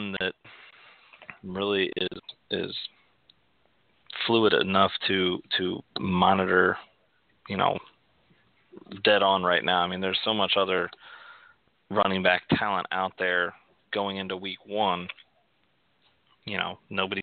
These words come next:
injured for the most part. I mean, aside from preseason injuries, obviously, but, uh, you know, you,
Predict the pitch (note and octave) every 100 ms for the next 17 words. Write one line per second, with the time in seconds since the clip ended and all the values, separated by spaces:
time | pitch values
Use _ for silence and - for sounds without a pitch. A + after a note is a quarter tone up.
0 | - G2 F#2 F2+ F#2 _ _ - F#2+ F#2
1 | G2 F#2 - F2 F#2 F2+ - F#2+ F2 F2
2 | - G2+ F2+ F#2 - F#2 E2 F2 F2 E2
3 | - F#2 F2+ F#2 - - - - - -
4 | _ _ - - - - F2+ E2